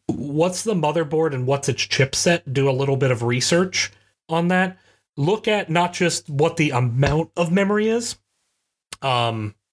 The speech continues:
but the speed of it. So, for instance, if it says thirty-two gigabytes of D D R four ram,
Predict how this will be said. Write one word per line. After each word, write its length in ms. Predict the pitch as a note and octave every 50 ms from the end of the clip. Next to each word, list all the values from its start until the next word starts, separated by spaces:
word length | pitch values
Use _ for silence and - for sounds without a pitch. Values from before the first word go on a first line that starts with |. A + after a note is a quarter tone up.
| _ -
but 280 | D3+ C#3 C3 C3+ -
the 80 | C#3+ C#3
speed 420 | - - - - - G#3 G#3+ G3
of 120 | D#3 A#2+ G#2+
it. 160 | G2 - - _ _ _ _ _ _ _ _ _ _ _ _ _ - - -
So, 180 | - - D#3+
for 140 | D3+ - F3+
instance, 260 | F#3+ F#3 F#3 F3+ D#3
if 60 | C#3+
it 120 | E3 E3 -
says 260 | F#3+ F3+ E3 - - _ _ _ _ _ _ _ _ _ _
thirty-two 520 | - D3 D3 D3 D3+ D3 C3+ - E3 C#3+ C3+
gigabytes 560 | C3 F#3 F#3+ F#3+ F3+ F#3 D3 C#3 C#3 C3+ -
of 280 | - D3+ C3+ A#2+ A2 -
D 140 | C#3+ C#3+ D3
D 140 | C#3 C#3 C3+
R 160 | C3 C3 B2
four 340 | - - - C#3 B2+ A#2 A2+
ram, 520 | G#2+ C#3+ F3+ G#3+ F#3 B2+ G#2+ G2+ G#2+ A2+